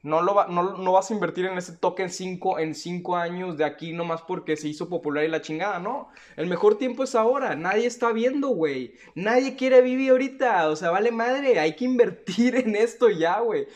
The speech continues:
Si tienes los fundamentos, si conoces al equipo, al Dan Crothers, David Yu, Alfred Kahn, Reverend Alex, Reese, Trevor, o sea, toda esa raza, güey, es,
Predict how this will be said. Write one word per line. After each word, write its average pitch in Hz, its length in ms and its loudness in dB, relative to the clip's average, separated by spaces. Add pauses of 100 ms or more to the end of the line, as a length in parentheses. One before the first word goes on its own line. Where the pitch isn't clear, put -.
(200)
Si 185 220 -12
tienes 233 260 4
los 262 160 -2
fundamentos, 175 720 -2
si 156 100 -4
conoces 190 440 -4
al 202 100 2
equipo, 160 460 -2
al 139 120 -4
Dan 180 220 -4
Crothers, 151 480 0
David 180 400 -6
Yu, 151 320 -2
Alfred 175 500 -4
Kahn, 147 400 -4
Reverend 175 480 0
Alex, 135 720 -6
Reese, 170 560 -6 (180)
Trevor, 185 520 2
o 160 120 -2
sea, 151 720 0
toda 208 220 -2
esa 254 160 -2
raza, 196 360 -4
güey, 233 340 -2 (400)
es, 147 320 -4